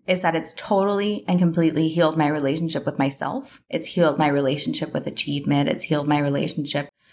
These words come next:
with my partner. It's given me a marriage that I could never even have imagined. It's given me a relationship with my children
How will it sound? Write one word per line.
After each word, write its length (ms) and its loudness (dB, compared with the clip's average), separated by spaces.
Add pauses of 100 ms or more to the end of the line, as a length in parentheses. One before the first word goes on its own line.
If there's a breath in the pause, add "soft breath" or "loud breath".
(140 soft breath)
with 160 0
my 140 2
partner. 760 0
It's 160 -2
given 300 -2
me 120 -2
a 40 0
marriage 600 2
that 160 0
I 360 0
could 160 0
never 240 4
even 220 0
have 180 0
imagined. 600 -4 (140)
It's 140 -2
given 320 0
me 140 6
a 60 4
relationship 880 0
with 140 -6
my 220 2
children 760 -2